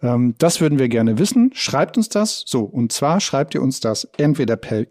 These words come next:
E-Mail an podcast at b s i punkt bund punkt d e oder schreibt uns über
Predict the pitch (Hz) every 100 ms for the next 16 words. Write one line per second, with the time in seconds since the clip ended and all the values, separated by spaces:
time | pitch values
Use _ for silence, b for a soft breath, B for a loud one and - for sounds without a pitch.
0 | - 160 151 131 120 113 B B B B
1 | B - 156 - - 185 180 - - 135
2 | 127 - _ 131 123 - - 151 165 -
3 | 120 - - 120 131 - 127 117 - 131
4 | 113 - 143 214 240 B B B 143 151
5 | 139 117 117 120 113 101 - 113 107 101
6 | 101